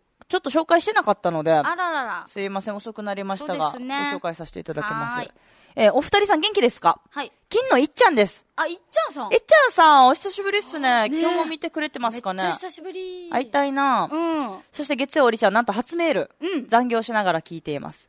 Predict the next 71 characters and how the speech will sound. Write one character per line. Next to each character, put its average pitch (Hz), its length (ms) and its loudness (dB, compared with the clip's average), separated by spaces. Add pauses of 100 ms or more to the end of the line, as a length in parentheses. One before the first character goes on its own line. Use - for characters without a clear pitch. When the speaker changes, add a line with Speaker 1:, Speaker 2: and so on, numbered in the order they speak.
(120)
Speaker 2:
う 220 60 -16
ん。 190 240 -18
Speaker 1:
と 349 80 0
こ 440 100 6
ろ 508 80 8
で、 208 240 4 (160)
先 381 160 -2 (120)
々 403 320 -2
週 339 280 0
の 285 160 2
緊 392 380 -6
張 349 260 4
祭 311 400 0
り 202 60 -4
の 185 80 0
司 - 120 -8
会 170 120 4
お 220 80 2
疲 - 200 0
れ 349 120 0
様。 302 500 4
Speaker 2:
あ 220 60 -16
り 220 60 -16
が 214 40 -20
と 226 60 -20
う 226 40 -20
ご - 20 -20
ざ 247 80 -12
い - 40 -10
ま 294 160 -6
す。 - 180 -20 (120)
Speaker 1:
っ - 20 -20
て、 - 240 4
私 220 300 2
は 220 80 4
言 262 80 -2
っ - 20 -12
て 339 160 2
な 285 120 4
い 302 80 0
ん - 60 -4
だ 262 80 -2
け 220 160 -4
ど。 156 180 0
Speaker 2:
<laughs> - 920 -8
Speaker 1:
い 247 80 -2
ろ 269 100 8
ん 277 40 -2
な 269 100 2
方 262 220 2
か 254 100 2
ら 214 140 6
鈴 262 240 -2
崎 269 240 -2
が 262 100 4
司 - 140 -4
会 349 180 4
だ 349 80 4
っ - 100 -2
た 214 120 2
よ 247 220 4
っ - 40 -6
て 208 100 0
連 208 140 2
絡 202 160 0
来 - 140 -14
て 220 80 -2
ま 175 100 -4
し - 80 -12
た。 151 140 -2 (480)
Speaker 2:
お。 233 160 -14